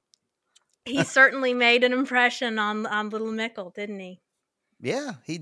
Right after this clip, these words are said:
Speaker 2: he did.
Speaker 1: Um, but I, I do think it's still,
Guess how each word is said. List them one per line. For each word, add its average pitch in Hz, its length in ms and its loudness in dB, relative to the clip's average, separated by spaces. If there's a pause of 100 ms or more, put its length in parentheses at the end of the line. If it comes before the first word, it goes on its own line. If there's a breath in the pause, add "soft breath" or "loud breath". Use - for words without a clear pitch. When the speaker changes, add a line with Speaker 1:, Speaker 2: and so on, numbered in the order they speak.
(100)
Speaker 2:
he 175 140 -4
did. 170 440 -2 (2000 soft breath)
Speaker 1:
Um, 208 300 0
but 269 100 4
I, 226 180 2
I 285 40 2
do 311 160 0
think 294 240 -4
it's 254 220 0
still, 247 520 2